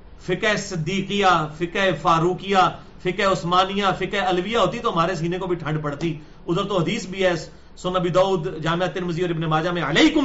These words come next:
بسنتی و سنت الخلفاء الراشدین المہدیین"، تم پر میری سنت اور میرے خلفائے راشدین ہدایت یافتہ کی سنت لازم ہے۔ وہ تو حق بجانب تھے کہ اس قسم کے فرقے بنا کے چلے جاتے امت کے لیے، لیکن وہ ڈرتے تھے،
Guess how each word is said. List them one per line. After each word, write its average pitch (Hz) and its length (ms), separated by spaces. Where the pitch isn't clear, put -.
بسنتی 196 540
و 170 40
سنت 180 320
الخلفاء 160 420
الراشدین 147 460
المہدیین"، 139 560
تم 175 140
پر 180 100
میری 214 260
سنت 202 340
اور 170 120
میرے 170 220
خلفائے 160 280
راشدین 156 400
ہدایت 143 320
یافتہ 151 240
کی 151 100
سنت 139 300
لازم 117 300
ہے۔ 110 80
وہ 160 140
تو 240 120
حق 202 280
بجانب 254 360
تھے 269 120
کہ 247 80
اس 233 160
قسم 220 220
کے 214 100
فرقے 180 280
بنا 175 220
کے 180 100
چلے 170 200
جاتے 165 200
امت 151 280
کے 156 60
لیے، 165 140
لیکن 175 260
وہ 160 60
ڈرتے 131 300
تھے، - 140